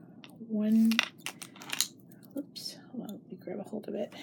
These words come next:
one twist a little bit here, like so. All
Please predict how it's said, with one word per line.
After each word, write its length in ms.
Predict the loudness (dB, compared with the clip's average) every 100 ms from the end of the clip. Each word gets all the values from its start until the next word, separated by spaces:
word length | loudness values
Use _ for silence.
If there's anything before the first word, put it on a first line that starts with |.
| -16 -16 0
one 260 | 4 6 4
twist 680 | 0 -6 -6 -4 -6 -4
a 40 | -4
little 240 | -4 -4
bit 240 | -4 -8 -8
here, 480 | -8 -6 -6 -8 -12 -20 -20 -20 -18 -18 -20 -20 -20 -20 -20 -20 -20 -20 -20 -20 -20 -20 -20 -20 -20 -20 -20 -20 -20 -20 -20 -20 -20 -20 -20 -20 -20 -20 -20 -20 -16
like 180 | -8 -4
so. 200 | -4 -6 -10 -14 -10 -10 -10 -14 -2 -2 4
All 100 | 4